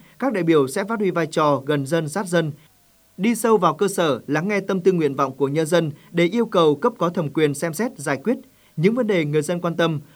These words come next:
có cơ chế chính sách hỗ trợ, tạo điều kiện để huyện Bình phát triển toàn diện các mặt kinh tế, văn hóa, xã hội, rút ngắn khoảng cách vùng miền giữa các địa phương. Thay mặt những người ứng cử đại biểu Quốc hội khóa mười lăm,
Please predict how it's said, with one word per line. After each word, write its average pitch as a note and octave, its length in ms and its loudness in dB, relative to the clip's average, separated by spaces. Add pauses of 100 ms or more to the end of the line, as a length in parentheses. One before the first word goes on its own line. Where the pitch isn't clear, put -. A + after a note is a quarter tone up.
(120)
có E3+ 160 2
cơ G#3 200 4
chế F3+ 200 2
chính E3 200 -4
sách B3 180 -6
hỗ G#3 120 2
trợ, F#3+ 320 0
tạo E3 100 -2
điều D3+ 140 0
kiện D#3 260 0
để C#3+ 140 6
huyện D3+ 240 -4
Bình D3 260 0
phát A#3 140 -4
triển D3 200 -2
toàn C#3+ 180 -4
diện D3+ 220 -2
các A3 120 -6
mặt F3 160 -2 (120)
kinh E3+ 160 0
tế, C#3+ 240 4
văn D#3+ 260 -2
hóa, C#3+ 160 0
xã E3+ 140 -6
hội, F3 260 2 (380)
rút G3 160 -2
ngắn F3 200 -2
khoảng D3+ 200 -2
cách A#3+ 220 -6
vùng D3+ 180 -2
miền D3 280 0
giữa D3 180 -6
các G#3 160 -6
địa D3+ 180 0
phương. D#3+ 200 4 (1000)
Thay B3+ 140 -2
mặt G#3+ 220 4
những G#3 180 0
người G#3+ 140 4
ứng F3+ 160 -4
cử F#3 160 4
đại D#3+ 140 0
biểu E3 160 2
Quốc B3 180 -2
hội E3+ 260 4
khóa D#3 140 -2
mười G3+ 160 0
lăm, F3 240 0